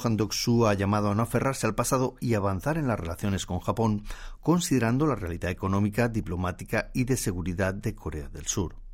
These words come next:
Así respondió el lunes seis durante la interpelación sobre asuntos de exteriores, reunificación y seguridad nacional,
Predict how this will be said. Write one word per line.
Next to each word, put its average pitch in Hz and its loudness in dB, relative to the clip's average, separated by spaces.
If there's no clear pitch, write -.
Así 110 2
respondió 104 4
el 98 4
lunes 95 2
seis 143 2
durante 101 2
la 101 2
interpelación 104 0
sobre 117 0
asuntos 95 -2
de 87 -2
exteriores, 95 0
reunificación 90 -2
y 101 2
seguridad 82 -4
nacional, 104 0